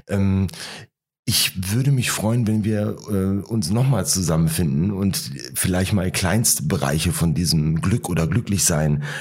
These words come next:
aufklamüsern. Weil wir, wir sind ja gleich alt, und, und haben, ähm, ich will nicht sagen, das, das Gleiche erlebt, aber man kann sagen, so die Meilensteine des Lebens haben wir schon beide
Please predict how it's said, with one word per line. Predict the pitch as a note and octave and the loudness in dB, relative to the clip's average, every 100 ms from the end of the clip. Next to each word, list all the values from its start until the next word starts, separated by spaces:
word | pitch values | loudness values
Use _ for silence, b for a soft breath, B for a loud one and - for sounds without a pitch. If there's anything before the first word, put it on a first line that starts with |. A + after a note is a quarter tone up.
| B | B
aufklamüsern. | - A2 - E2 D2+ D2 C2+ G1+ A1 - B B B B - | -2 0 0 0 2 0 0 -2 -6 -8 B B B B -6
Weil | E2+ F2 F2 D2 | -2 0 0 0
wir, | E2+ F#2 F2+ | 0 2 0
wir | D2+ | 0
sind | F2+ G2+ | 0 2
ja | F2+ D#2 F#2+ - | 0 0 -2 -2
gleich | - F2 - | -2 0 0
alt, | - F#2+ G2+ - - _ _ - | 0 0 0 -4 -6 _ _ -12
und, | - F2+ D#2+ | -2 0 0
und | - F2 D#2+ - | -2 -2 0 0
haben, | D#2+ E2+ F2+ B B B B | 0 2 2 B B B B
ähm, | D#3+ E2 E3 D#3+ D#3+ B B B | 0 2 4 2 -2 B B B
ich | D#2 - | -6 0
will | F2 | 0
nicht | F2 | 2
sagen, | F#2 E2 E2+ | 2 2 2
das, | D#2+ - | 0 0
das | D2+ - | -2 0
Gleiche | D2+ F2 D#2 | 0 0 0
erlebt, | D2 D#2 F#2 - | 0 0 0 -2
aber | D#2+ E2 D2+ D#2+ D#2+ E2 - | 0 0 0 -2 -6 -8 -4
man | D2+ F2 | -2 0
kann | F2+ | 0
sagen, | F2 E2+ F#2 | 2 2 2
so | E2+ | 0
die | D#2+ E2 | 0 0
Meilensteine | D2+ D#2+ F2+ G2+ - E2+ F2+ | 2 2 2 0 2 0 2
des | D#2 | 0
Lebens | - F2+ F2+ | 0 0 0
haben | D#2+ E2 | 2 2
wir | D2+ | 0
schon | - D#2+ | 2 2
beide | C#2 D#2+ D#2+ G#1+ - | 2 2 0 -2 -6